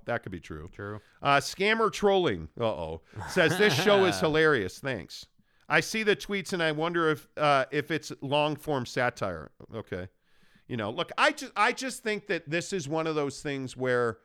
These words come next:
Speaker 1: Rudy would have done well not to say two words about this.
Speaker 2: Oh, he would have done well not
Speaker 1: He
Speaker 2: to.
Speaker 1: would have
Speaker 2: What
Speaker 1: done
Speaker 2: he,
Speaker 1: well.
Speaker 2: what he should have done is not said anything and started putting tape out of him dribbling and shooting and working out and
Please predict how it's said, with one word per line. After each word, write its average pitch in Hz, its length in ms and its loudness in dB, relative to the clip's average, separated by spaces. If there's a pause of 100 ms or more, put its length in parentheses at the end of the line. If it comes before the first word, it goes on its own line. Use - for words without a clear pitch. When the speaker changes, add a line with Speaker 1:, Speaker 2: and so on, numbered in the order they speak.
(460)
Speaker 1:
Rudy 208 320 2
would 180 180 0
have 156 160 2
done 151 260 2
well 135 240 2
not 123 280 0
to 123 80 -10
say 120 220 -6
two 110 180 -6
words 95 260 -8
about 76 260 -10
this. - 180 -16
Speaker 2:
Oh, 233 100 4
he 240 100 0
would 320 140 -4
have 359 100 -6
done 123 200 -2
well 107 140 -4
not 107 100 -4
Speaker 1:
He 165 40 2
Speaker 2:
to. 165 40 2
Speaker 1:
would 185 120 8
have 180 100 8
Speaker 2:
What 180 100 8
Speaker 1:
done 175 80 8
Speaker 2:
he, 151 60 2
Speaker 1:
well. 151 120 4
Speaker 2:
what 220 80 6
he 214 100 -2
should 381 280 -2
have 180 140 -4
done 120 240 -2
is 123 140 -8
not 208 200 -2
said 180 220 -4
anything 117 600 -8 (220)
and 175 120 -4
started 220 300 0
putting 202 220 0
tape 220 340 -2
out 143 220 2
of 131 120 -6
him 170 160 -6
dribbling 127 600 -6
and 113 140 -10
shooting 117 580 -6
and 117 220 -8
working 175 360 -4
out 135 380 -4
and 202 80 2